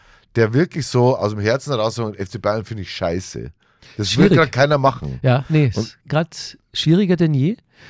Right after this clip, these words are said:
Speaker 2: Weil es ist Zufall, dass das Buch jetzt kommt. Ähm,
Speaker 1: Aber ist doch schön, das ist doch gut.
Speaker 2: es, es ist super, weil ich auch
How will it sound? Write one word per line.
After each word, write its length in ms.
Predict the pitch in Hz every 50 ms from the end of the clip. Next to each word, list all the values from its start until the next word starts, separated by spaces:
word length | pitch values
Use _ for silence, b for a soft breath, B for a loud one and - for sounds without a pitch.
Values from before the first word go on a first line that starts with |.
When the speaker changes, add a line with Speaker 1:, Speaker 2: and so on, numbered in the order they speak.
| B B B B B B
Speaker 2:
Weil 100 | 127 131
es 80 | 135
ist 120 | 147 - -
Zufall, 300 | - 180 196 - 214 202
dass 140 | 196 - -
das 100 | 180 -
Buch 240 | - 196 190 -
jetzt 200 | - 180 - -
kommt. 400 | - - 185 180 190 180 - - 190 -
Ähm, 540 | 156 143 143 139 139 139 139 139 139 139 139 _ _ - - -
Speaker 1:
Aber 160 | 98 113 110
ist 120 | 104 92
doch 80 | 107 98
schön, 240 | - - 185 139 101
das 100 | 92 92
ist 160 | 95 90 -
doch 60 | 110
gut. 260 | 101 - 175 143 - - 359
Speaker 2:
es, 220 | - 135 - - -
es 220 | - 139 131 131
ist 140 | 139 120 -
super, 380 | 160 170 185 - 196 180 143
weil 160 | 131 147 143 143
ich 160 | 139 139 -
auch 220 | 294 139 147 -